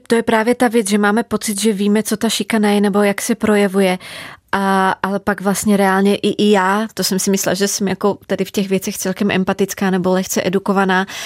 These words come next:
tak, mm, ob-, obrovsky i to i mě rozšířilo obzory a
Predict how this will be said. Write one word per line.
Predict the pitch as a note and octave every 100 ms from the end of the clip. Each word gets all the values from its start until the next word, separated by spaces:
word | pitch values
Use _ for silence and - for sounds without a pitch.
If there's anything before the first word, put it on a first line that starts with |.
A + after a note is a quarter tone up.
| - - -
tak, | F#3 -
mm, | - - G#1+ - B1 -
ob-, | - G3+
obrovsky | - F#3+ G3+ - - G#3
i | -
to | G#3
i | F#3 F#3+
mě | F#3 E3+ E3+ F3+
rozšířilo | F3+ - G3+ F#3 F#3+ F#3 F#3
obzory | F3+ F#3 G3 F3+ F3 - - - -
a | F#3 F3+ F3+